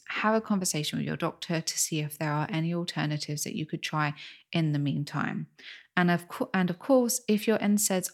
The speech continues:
are prescribed, chat with your doctor first before coming off them. I will say as a side note that low dose naltrexone,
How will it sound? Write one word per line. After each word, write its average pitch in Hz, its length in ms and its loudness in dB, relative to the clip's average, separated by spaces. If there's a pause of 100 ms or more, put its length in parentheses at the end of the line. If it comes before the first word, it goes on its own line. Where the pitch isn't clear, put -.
(120)
are 196 160 6
prescribed, 165 640 -2 (100)
chat - 240 2
with 185 140 -4
your 180 80 0
doctor - 320 -8
first 196 420 2
before 165 240 -4
coming 143 300 -4
off 139 160 -8
them. - 320 -8 (600)
I 202 120 6
will 233 260 8
say 214 220 4
as 196 120 4
a 208 60 2
side 156 380 0
note 156 300 0
that - 220 0
low 180 240 4
dose 180 360 0
naltrexone, 160 880 -2